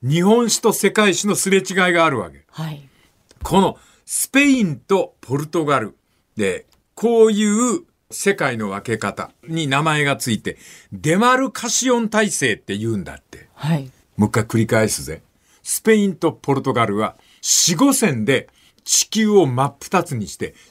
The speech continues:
Speaker 1: 自分たちの取り分を決めちまった。
Speaker 2: うん。
Speaker 1: 恐ろしいのはかな、本当にこのスペインとポルトガルは乗っ取っていくわけ、世界を。
Speaker 2: うん。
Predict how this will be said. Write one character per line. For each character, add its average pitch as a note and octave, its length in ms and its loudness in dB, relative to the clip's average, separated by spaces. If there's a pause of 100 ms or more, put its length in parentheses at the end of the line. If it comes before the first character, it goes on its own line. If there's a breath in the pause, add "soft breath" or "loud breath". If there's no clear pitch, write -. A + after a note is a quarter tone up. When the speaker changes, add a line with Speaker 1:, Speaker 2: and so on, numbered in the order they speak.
(120)
Speaker 1:
自 C3 240 -2
分 C#4 180 -2
た G#3 140 0
ち B2+ 80 -10
の A2 80 -6
取 F3+ 280 0
り A#3 60 0
分 F#3 140 0
を D#2 100 -8
決 - 220 -6
め F#3+ 100 4
ち - 140 -4
ま E3 80 2
っ - 100 -6
た。 - 160 -20 (180)
Speaker 2:
う E3 40 -10
ん。 B2 540 -12
Speaker 1:
恐 E3+ 220 2
ろ D4 140 2
し C#4 280 -2
い - 20 -4
の A3+ 80 2
は D#3 120 2
か C3 160 -6
な、 E2 280 -6 (580)
本 A3 500 2 (140)
当 C4+ 200 4
に C4 120 0
こ A3 120 2
の A3+ 100 2
ス - 100 -4
ペ A#3 120 4
イ A3 40 2
ン G3+ 40 0
と F3 100 -2
ポ C3+ 140 -4
ル C#3+ 80 -2
ト C#3 100 -6
ガ C3+ 100 0
ル A#2+ 80 -4
は A2 80 -6
乗 E3+ 220 0
っ F#3+ 60 -6 (120)
取 E4 160 4
っ - 40 -10
て G#3 220 2
い D3 100 0
く B2 120 -6
わ B2+ 120 0
け、 G2 100 -12
世 F3+ 180 -4
界 F#2+ 300 -2
を。 C#2+ 120 -20 (180)
Speaker 2:
う - 20 -8
ん。 C3 460 -10